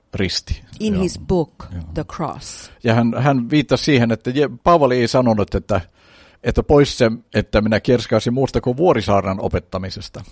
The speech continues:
Speaker 2: And he said that Paul did not say that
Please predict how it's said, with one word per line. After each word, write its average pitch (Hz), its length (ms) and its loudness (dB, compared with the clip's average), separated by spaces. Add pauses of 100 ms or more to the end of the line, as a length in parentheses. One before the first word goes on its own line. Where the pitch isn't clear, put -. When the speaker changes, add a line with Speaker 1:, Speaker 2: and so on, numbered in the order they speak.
(300)
Speaker 2:
And 208 220 -6
he 302 60 -6
said 185 320 -8
that 165 180 -8 (180)
Paul 285 280 -6
did 175 160 -8
not 254 280 -8
say 135 480 -8 (280)
that 170 140 -8